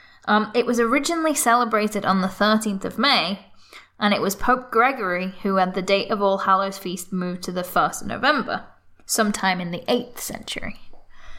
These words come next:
Um, it's thought that in doing so, he was attempting to replace or assimilate the Celtic Samhain Festival of the Dead, but related it to church-approved celebration.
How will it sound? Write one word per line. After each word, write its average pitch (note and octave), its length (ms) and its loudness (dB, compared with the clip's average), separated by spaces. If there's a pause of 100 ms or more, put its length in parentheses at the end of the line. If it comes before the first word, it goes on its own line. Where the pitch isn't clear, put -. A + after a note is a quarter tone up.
(400)
Um, F#3+ 420 2 (1300)
it's A#3+ 240 0
thought D4 280 6
that B3+ 100 2
in A3 120 4
doing A3+ 320 4
so, F#3+ 200 4
he F#3 160 0
was F#3+ 160 2
attempting B3 480 0
to G#3+ 120 -2
replace G3+ 480 2
or F#3 120 4
assimilate B3 600 2
the F#3+ 60 -2
Celtic F3+ 540 -2
Samhain B3+ 480 0
Festival F#3+ 480 0
of F#3 100 2
the F#3+ 80 -2
Dead, F3+ 240 4 (480)
but A3 160 6
related G3+ 560 4
it - 220 2
to G3+ 100 0
church-approved F3+ 1300 0
celebration. D#3 640 -2